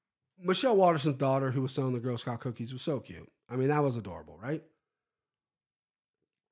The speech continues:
A lot of people like Michelle Waterson by the way she looks.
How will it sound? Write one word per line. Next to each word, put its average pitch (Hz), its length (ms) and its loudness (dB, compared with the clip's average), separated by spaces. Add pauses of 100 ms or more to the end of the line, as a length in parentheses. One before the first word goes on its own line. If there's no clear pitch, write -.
(1120)
A 120 40 -10
lot 117 220 -4
of 147 60 -8
people 139 460 -4 (920)
like 113 240 -8
Michelle 120 320 -6
Waterson 127 600 -2 (680)
by 113 100 -8
the 113 60 -6
way 117 100 -6
she 160 120 -4
looks. - 360 -2